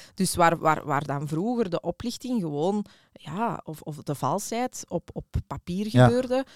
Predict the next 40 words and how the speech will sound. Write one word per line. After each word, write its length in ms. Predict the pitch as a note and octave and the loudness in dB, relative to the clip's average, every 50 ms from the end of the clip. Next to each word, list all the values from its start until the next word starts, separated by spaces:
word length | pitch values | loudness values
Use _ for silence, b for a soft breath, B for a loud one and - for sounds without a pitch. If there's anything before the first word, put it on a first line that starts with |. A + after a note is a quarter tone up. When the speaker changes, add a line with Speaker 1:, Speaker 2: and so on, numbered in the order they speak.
| B B | B B
Speaker 2:
ja. 100 | - A#2+ | 0 0
Speaker 1:
is 160 | A2+ - - | 0 0 -2
er 140 | G3+ F3 E3+ | -2 -2 -2
nu 220 | F3 F#3+ A3+ A#3 | -2 0 0 -2
altijd 840 | - - - G3+ G#3+ A3+ A3+ - - G3+ F#3+ G#3 A3 A#3 - - - - | 0 4 4 6 6 4 2 0 0 2 2 2 2 0 0 -4 -10 -4
een, 360 | - F3+ E3+ F3 E3 - E3+ | -4 -2 -2 -2 -4 -4 -4
een 160 | E3+ E3+ D#3+ | -4 -4 -2
digitale 800 | E3+ F#3+ F#3 F#3 F3+ - - D#3+ E3 E3 E3 E3 D#3+ D#3+ D#3+ - | -2 -2 -2 -4 -4 -4 -2 -2 0 0 -2 -2 -2 -4 -6 -4
component. 800 | - - D#3+ D#3+ D3 - D3 C#3+ C3+ B2 D3 D3+ - - - - | -2 -2 -2 -2 -2 -2 0 4 4 4 4 4 0 -4 -10 -16
Speaker 2:
Oké. 120 | - - D#3+ | -10 -8 -8
Speaker 1:
En 80 | D#3+ | -6
is 180 | D3+ D3+ F3 D#3+ | -4 -4 -4 -4
het 160 | E3 D#3+ - | -4 -4 -6
niet 220 | F3+ F3 F3 E3+ - | -6 -6 -6 -6 -6
in 320 | E3 E3 D#3+ D#3 D#3 D3 - - - _ | -6 -4 -4 -4 -6 -8 -12 -16 -20 _
het 120 | - - | -12 -12
soort 340 | - - F3 D#3 D3 - - | -6 -4 -4 -4 -4 -4 -2
misdrijf, 500 | F3 F#3+ A3+ A3 - - A3+ A3+ A#3+ A#3 | -2 -2 -2 -2 -4 -4 -2 -2 -2 -2
dan 120 | G3+ F3 E3 | -2 -4 -4
is 100 | D#3 D3+ | -4 -6
het 160 | C#3 - - | -8 -8 -4
zeker 380 | - G3+ G3+ G3+ - F#3 F3 | -2 -2 -2 -2 -4 -6 -2
wel 200 | E3+ E3+ F3 E3+ | -2 0 0 -2
in 120 | - E3+ D#3+ | -2 -4 -6
het 160 | D#3 - - | -6 -6 -6
onderzoek. 540 | - D3+ C#3 D3 D3+ - - - C#3+ - - | -6 -6 -4 -6 -8 -6 -6 -6 -6 -6 -8
Want 200 | D3 D3+ D#3 - | -10 -10 -8 -8
er 60 | D3+ | -10
is 140 | D3+ - - | -10 -10 -8
geen 140 | - D3+ D#3+ | -8 -6 -4
één 260 | E3 F#3 G3 F#3 F#3 | -4 -4 -4 -4 -4
misdrijf 580 | F#3 F#3+ F3+ - - F#3+ F#3+ F#3 F#3 F3+ - - | -4 -6 -6 -8 -8 -6 -6 -4 -6 -6 -10 -12
of, 200 | - - - - - | -12 -12 -12 -10 -12
of 160 | D3 - - - | -12 -14 -14 -14
geen 240 | - - D3 D3 | -10 -8 -6 -4
één 200 | D#3 F3+ F#3+ F#3 | -2 -2 -2 -2
strafonderzoek 880 | F3 - - - - F3+ - - G3+ F#3+ G3 F#3 F#3 - G3+ G3+ F#3+ - | -4 -6 -6 -4 -6 -6 -6 -8 -8 -6 -6 -6 -4 -4 -4 -6 -4 -6
meer 180 | G3 F#3+ F3+ F3 | -4 -4 -2 -2
waar 140 | E3 F3+ | -2 -2
dat 220 | - - E3 b | -2 -4 -6 b